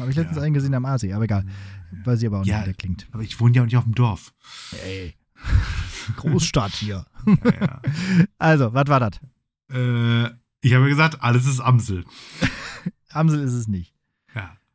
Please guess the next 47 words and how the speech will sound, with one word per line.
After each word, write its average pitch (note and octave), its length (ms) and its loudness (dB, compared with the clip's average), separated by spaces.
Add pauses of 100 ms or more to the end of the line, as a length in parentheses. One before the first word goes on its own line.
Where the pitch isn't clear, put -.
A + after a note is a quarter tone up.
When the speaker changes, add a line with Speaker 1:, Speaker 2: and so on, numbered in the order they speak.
(500)
Speaker 1:
Äh, D3 220 2
es C3+ 120 -2
ist - 260 -4
der D3 380 4
Buchfink. B2+ 800 0 (460)
Speaker 2:
Ah C3 160 2
ja, F#2+ 140 -4
okay. G2+ 400 -12
Speaker 1:
Ja. A2+ 200 -6 (300)
Speaker 2:
Ach, B2 100 2
so C#3 220 4
genau E3+ 420 4
muss C#3 200 4
es A2+ 80 -6
dann G#2+ 140 -2
sein. G#2+ 140 -2
Also G#2+ 160 -4
Fink - 440 0
hätte E3 180 0
jetzt C3+ 160 -2
nicht D#3+ 160 -2
gereicht. B2+ 180 2
Speaker 1:
Fink D#3+ 160 8
hätte C3+ 180 6
ich A2+ 60 4
jetzt B2 180 4
gelten G#2+ 300 4
lassen, F2 340 0
ja. D#2+ 180 -4
Speaker 2:
Ah, - 80 -4
ja, D#2+ 80 -12
Speaker 1:
Fink F2 180 -6
Speaker 2:
okay. D#2 100 -8
Speaker 1:
hätte D2 120 -14
ich - 40 -20
jetzt - 180 -20
gelten - 240 -12
lassen. - 200 -12 (420)
Buchfink, G3 580 6
äh, D3+ 600 2
schön F#3+ 260 4
zu E3+ 120 0
erkennen, E3 340 4
gibt's - 200 0
immer B2 140 2
in G2 140 0
Wäldern, E3+ 320 6